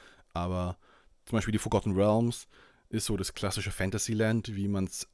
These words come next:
erwarten würde. Es ist einfach wirklich, blöd gesagt, generische Fantasy. Ähm, und viele alteingesessenen D-und-D-Fans mögen's nicht, aber andererseits finde ich, naja, es ist der perfekte Startpunkt,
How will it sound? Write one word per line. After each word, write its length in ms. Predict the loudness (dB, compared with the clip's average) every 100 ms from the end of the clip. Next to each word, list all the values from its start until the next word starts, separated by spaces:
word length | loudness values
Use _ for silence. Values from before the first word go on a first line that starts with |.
| _ -4
erwarten 640 | -2 0 -2 -4 -6 0
würde. 280 | 4 6 6
Es 80 | 2
ist 80 | -2
einfach 140 | -4
wirklich, 200 | -6 -10 -16 -20 -20 -20 -20 0
blöd 160 | 0
gesagt, 240 | 2 -2 0
generische 460 | 2 2 2 0
Fantasy. 600 | -2 0 0 0 0 -2 -4 -18 -20 -20 -12 -4
Ähm, 400 | 0 2 0 -2 _ _ _ _ -12
und 360 | -4 -2 -2 -6
viele 680 | -12 -6 -2 4 4 4 0 -12 -20 -4
alteingesessenen 800 | 2 2 2 0 2 0 0 0
D-und-D-Fans 640 | 2 2 2 2 0 0 2
mögen's 360 | 4 4 4
nicht, 300 | 2 0 0
aber 300 | 0 2 4
andererseits 420 | 2 0 0 -4 -4
finde 200 | -4 -4
ich, 220 | -4 -12 -20 -20 _
naja, 260 | -2 2 2
es 140 | 2
ist 160 | -2 -6
der 80 | 0
perfekte 340 | 0 0 -4
Startpunkt, 800 | -2 0 0 0 0 2 0 -2